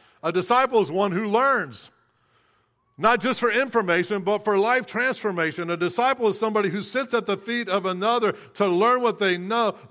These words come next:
to learn what they know, but then to become, uh, who they are. And that takes discipline. It takes training.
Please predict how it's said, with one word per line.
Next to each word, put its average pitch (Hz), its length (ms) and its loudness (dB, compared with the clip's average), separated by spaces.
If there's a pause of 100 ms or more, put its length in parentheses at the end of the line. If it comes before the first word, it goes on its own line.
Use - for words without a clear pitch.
(260)
to 190 100 0
learn 220 260 2
what 226 140 0
they 190 120 0
know, 220 220 0
but 190 180 0
then 226 160 0
to 214 140 -6
become, 214 480 -2
uh, 202 140 2 (220)
who 247 200 -4
they 202 240 2
are. 214 560 -2 (960)
And 190 300 0
that 262 320 2 (400)
takes 277 500 0 (540)
discipline. 180 760 0 (1120)
It 220 200 -4
takes 254 460 -4
training. 269 880 -2